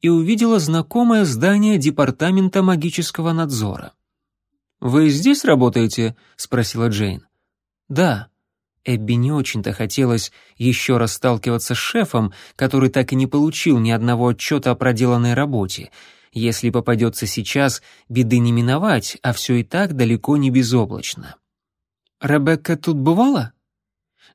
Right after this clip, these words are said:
Джейн сняла очки и прикрыла глаза. Тут-то Эбби заметила, что и ее временная напарница тоже выглядит не очень. Под глазами тени, веки немного покрасневшие. «Бывало»,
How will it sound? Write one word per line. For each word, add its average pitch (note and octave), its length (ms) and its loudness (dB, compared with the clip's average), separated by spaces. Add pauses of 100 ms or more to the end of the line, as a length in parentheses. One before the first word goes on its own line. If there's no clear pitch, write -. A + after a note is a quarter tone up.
Джейн A2+ 340 0
сняла A2 360 -2
очки D3+ 400 -4
и D3 160 -4
прикрыла B2 480 -2
глаза. A2 580 -4 (680)
Тут-то C3+ 380 0
Эбби B2+ 360 0
заметила, C3 720 2 (160)
что - 260 -2
и C#3 140 -2
ее C#3+ 340 4
временная C3+ 460 2
напарница C#3 760 0
тоже C3 400 -2
выглядит B2 520 0
не C3 140 2
очень. G2+ 480 -4 (300)
Под B2+ 140 0
глазами A#2 480 2
тени, D#3+ 480 -2 (180)
веки C#3+ 340 2
немного C3+ 500 0
покрасневшие. B2 960 -4 (760)
«Бывало», C3 1120 4